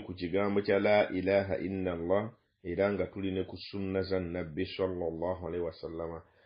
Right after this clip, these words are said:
Tumwanjagira asobola okusaasira n'emirembe ku mubaka we Muhammadin sallallahu alaihi wasallama,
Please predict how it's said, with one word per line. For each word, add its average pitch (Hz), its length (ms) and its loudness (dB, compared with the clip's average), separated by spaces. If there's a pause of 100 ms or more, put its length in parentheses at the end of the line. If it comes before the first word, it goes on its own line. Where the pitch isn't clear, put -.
(140)
Tumwanjagira 92 460 2
asobola 95 220 -2
okusaasira 85 600 -2
n'emirembe 90 760 0 (140)
ku 73 100 -12
mubaka 92 320 0
we 101 60 2
Muhammadin 92 580 -4
sallallahu 92 800 0
alaihi 90 180 0
wasallama, 85 600 0